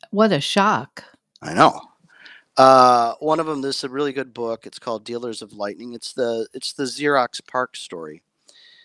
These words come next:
Speaker 2: And, um, it's a, it's an interesting thing, I think, in our field. So, and maybe this gets to the whole generational thing as well, but everybody thinks about the, kind of the creation myth of Xerox parc,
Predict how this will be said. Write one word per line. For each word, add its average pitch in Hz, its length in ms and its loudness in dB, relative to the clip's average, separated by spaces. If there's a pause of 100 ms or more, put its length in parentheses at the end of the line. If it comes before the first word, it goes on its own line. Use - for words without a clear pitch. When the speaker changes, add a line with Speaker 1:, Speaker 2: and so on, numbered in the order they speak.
(260)
Speaker 2:
And, 139 500 -2 (120)
um, 120 600 -2 (2000)
it's 165 180 -2
a, 190 200 0 (520)
it's 165 160 -6
an 190 100 -2
interesting 208 400 -2
thing, 143 160 -2
I 156 140 4
think, 175 180 -2
in 131 80 -2
our 110 140 -4
field. 92 480 -8
So, 113 500 0 (200)
and 113 120 -8
maybe 127 200 -6
this 123 200 -2
gets - 280 -4
to - 60 -18
the 117 80 -6
whole 110 140 -4
generational 104 640 -8
thing 101 200 -10
as 87 160 -14
well, 117 280 2
but 107 220 -2 (580)
everybody 160 440 4
thinks 131 300 -2
about 110 320 2
the, 104 400 -2 (160)
kind 160 200 -4
of 170 80 -2
the 127 80 -6
creation 113 840 -2
myth 95 320 -8
of 90 100 -10
Xerox 95 580 -4
parc, 95 400 -4